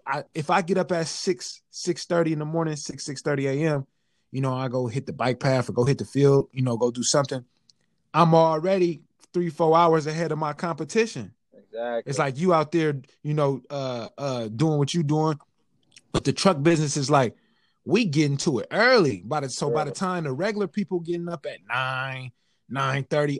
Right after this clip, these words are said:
Speaker 1: I done already had a two-hour workout and I went hard. You see what I'm saying?
Speaker 2: Yeah.
Speaker 1: Like,
Speaker 2: Yeah.
Speaker 1: <laughs> and we went hard, you know? So that was just always my, you know, my philosophy on it. You know, that's why, like I said, and this man, you know, a roller coaster with it. I haven't always been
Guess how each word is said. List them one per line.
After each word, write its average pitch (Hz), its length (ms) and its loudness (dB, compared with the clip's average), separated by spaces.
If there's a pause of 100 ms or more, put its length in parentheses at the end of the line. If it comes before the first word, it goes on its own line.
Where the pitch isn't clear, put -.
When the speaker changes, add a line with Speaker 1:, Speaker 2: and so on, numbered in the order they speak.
Speaker 1:
I 196 120 0
done 190 180 2
already 185 320 0
had 180 300 0
a 151 60 0
two-hour 170 480 2
workout 175 480 -2 (220)
and 233 220 0
I 180 80 2
went 160 220 0
hard. 170 580 4
You 139 140 -6
see 180 160 -2
what 165 80 0
I'm 151 80 -6
saying? 180 280 0
Speaker 2:
Yeah. - 120 -4 (480)
Speaker 1:
Like, 123 280 -4
Speaker 2:
Yeah. 123 160 -4 (160)
Speaker 1:
<laughs> - 160 -20 (200)
and 214 100 2
we 196 140 2
went 160 280 0
hard, 131 460 0
you 139 180 -8
know? 147 220 0
So 131 400 -2 (480)
that 170 220 -2
was 151 180 0
just 143 180 -4
always 139 540 0
my, 127 420 -4
you 143 160 -2
know, 123 340 0
my 143 200 4
philosophy 135 640 2
on 127 200 2
it. 120 180 -4
You 135 160 0
know, 117 220 2
that's 143 260 2
why, 117 320 -2 (120)
like 151 160 0
I 151 60 4
said, 147 220 2
and 135 100 0
this 220 140 0
man, 165 280 2
you 165 120 0
know, 165 280 2 (100)
a 170 80 2
roller 156 260 6
coaster 151 320 0
with 151 180 -2
it. 175 200 -6
I 147 40 -4
haven't 135 300 -4
always 135 340 0
been 131 320 -8